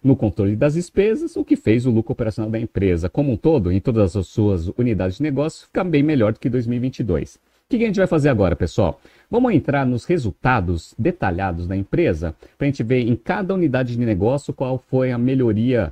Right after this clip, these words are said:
divulgada pra mercado. Receita líquida, como a gente viu na notícia, cresceu quatro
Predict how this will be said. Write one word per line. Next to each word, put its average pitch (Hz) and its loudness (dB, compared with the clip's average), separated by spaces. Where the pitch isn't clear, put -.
divulgada 110 0
pra 117 -6
mercado. 123 -6
Receita - 2
líquida, 139 4
como 190 -4
a - 2
gente 127 0
viu 113 2
na 110 0
notícia, 92 0
cresceu 113 2
quatro - -2